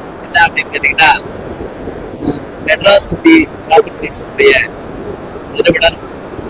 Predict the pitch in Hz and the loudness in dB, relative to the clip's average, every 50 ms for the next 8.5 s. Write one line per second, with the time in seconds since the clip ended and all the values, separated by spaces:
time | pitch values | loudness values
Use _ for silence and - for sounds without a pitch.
0 | - - - - - 147 143 139 135 131 127 120 - - - - - - 170 - | -10 -10 -8 -2 4 6 6 8 8 4 4 0 -2 -8 -10 -4 -2 0 0 0
1 | - - - - - - - 156 160 151 147 143 - - 165 165 - 151 147 143 | -2 -6 -8 -10 -10 -4 -2 0 0 0 -2 -4 -6 0 0 0 2 2 -2 -2
2 | - - - - - - - - - - - 381 359 - - 165 - - - - | -4 -10 -12 -12 -12 -12 -12 -8 0 2 2 2 2 2 0 0 -2 -2 -10 -10
3 | - - - - - - - - - - - - - - - - - - - - | -10 -8 -4 -2 -2 -2 -2 -6 -10 -12 -12 -12 -10 -10 -10 -10 -10 -10 -12 -12
4 | - - - - - - - - - - 165 - - - - - - - - - | -12 -10 -10 -10 -10 -6 0 4 6 6 6 4 0 -4 -10 -8 -4 0 0 0
5 | - - - - 719 - 151 135 - - - - - - - - - - - - | 2 6 6 8 6 6 4 -2 -8 -10 -8 -8 -4 2 2 2 2 2 2 4
6 | 160 165 170 - - - - - - - - - - - - - - - - - | 4 4 4 2 -6 -10 -10 -10 -10 -10 -10 -10 -8 -8 -10 -10 -8 -8 -8 -6
7 | 143 139 139 - 160 156 147 139 131 - - - - - - - - - - - | -6 -6 2 6 6 6 6 6 2 -2 -6 -10 -10 -8 -8 -8 -8 -8 -8 -8
8 | - - - - - 160 170 - 175 | -8 -6 -2 0 0 2 4 6 6